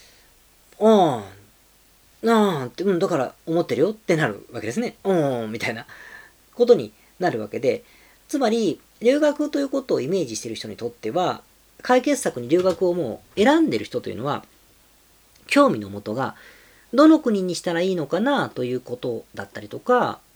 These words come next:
あ、どの学校がいいのかなとか、もしくは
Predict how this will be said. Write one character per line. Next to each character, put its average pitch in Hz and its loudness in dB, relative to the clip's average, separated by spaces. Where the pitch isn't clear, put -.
あ、 - -16
ど 233 2
の 269 2
学 110 -6
校 113 -2
が 107 -6
い 110 -6
い 113 -10
の 101 -14
か - -20
な 90 -18
と - -20
か、 - -20
も 175 -2
し - -4
く 139 -6
は 117 -6